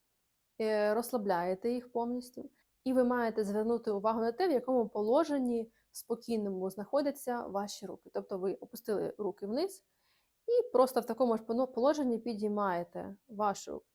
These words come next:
руку вгору і роздивляєтеся її. Е, зверніть увагу, що в спокійному, розслабленому положенні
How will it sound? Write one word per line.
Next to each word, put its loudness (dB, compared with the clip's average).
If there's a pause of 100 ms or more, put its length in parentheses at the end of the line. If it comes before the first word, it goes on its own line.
руку -2
вгору 4 (140)
і 2
роздивляєтеся -4
її. -16 (640)
Е, 0
зверніть 2
увагу, 2
що 2
в -8
спокійному, -2
розслабленому -2
положенні 2